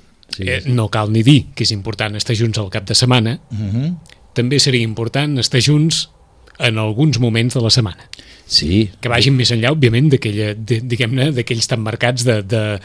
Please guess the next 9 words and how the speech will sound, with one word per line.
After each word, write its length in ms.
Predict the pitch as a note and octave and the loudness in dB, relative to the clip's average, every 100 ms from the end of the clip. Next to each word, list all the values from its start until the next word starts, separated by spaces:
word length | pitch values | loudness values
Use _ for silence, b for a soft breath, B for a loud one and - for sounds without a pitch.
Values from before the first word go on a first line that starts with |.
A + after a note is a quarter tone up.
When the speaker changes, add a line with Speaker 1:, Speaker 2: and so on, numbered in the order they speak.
| B _ | B _
Speaker 2:
de 140 | A#2+ A2 | -6 -2
dinar, 420 | A#2+ A#2+ A#2+ C#3 | 0 2 2 2
de 100 | B2+ | 0
sopar, 540 | - A2+ G#2+ A2+ C#3+ B | 0 0 2 2 0 B
de, 160 | - - - | -10 -10 -6
de 400 | - B2+ B2+ B2+ | 0 4 6 8
Speaker 1:
Eh, 40 | B2+ | 8
Speaker 2:
aixecar. 340 | B2+ B2 B2+ - | 8 6 2 -2
Speaker 1:
bueno, 400 | A#2 F#3 A#3 | 2 4 4